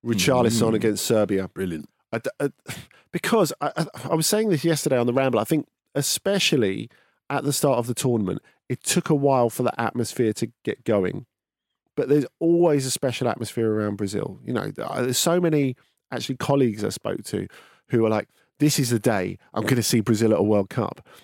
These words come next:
Speaker 1: It's,
Speaker 3: Mm.
Speaker 1: you know, that childlike wonder that makes you think, "Actually, this is why you wanted to do this job in the first place." And everyone who's coming to the stadium, whoever they support, feels the same thing.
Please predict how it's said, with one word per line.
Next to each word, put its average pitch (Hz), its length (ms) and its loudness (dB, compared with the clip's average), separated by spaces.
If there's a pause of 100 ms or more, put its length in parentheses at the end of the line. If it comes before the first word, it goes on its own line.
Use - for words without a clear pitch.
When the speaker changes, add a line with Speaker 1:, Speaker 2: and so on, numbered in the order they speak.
Speaker 1:
It's, 185 180 -2
Speaker 3:
Mm. 175 240 -8
Speaker 1:
you 170 80 0
know, 131 120 0
that 131 160 -4
childlike 156 560 0
wonder 139 260 2
that 101 160 0
makes 123 200 -4
you 135 80 -4
think, - 60 -20 (160)
"Actually, 117 520 0 (280)
this 156 200 2
is 120 100 0
why 139 160 4
you 127 140 2
wanted 127 300 2
to 120 60 -4
do 117 220 2
this 104 240 0
job 110 400 2 (100)
in 113 120 -2
the 104 60 0
first 123 320 0
place." 110 220 -4
And 147 220 -2
everyone 185 540 2
who's 143 160 0
coming 139 280 0
to 143 80 0
the 131 100 2
stadium, 139 540 2 (280)
whoever 165 340 4
they 156 140 4
support, 139 500 2 (500)
feels 170 340 4
the 156 100 0
same 156 240 2
thing. - 260 -4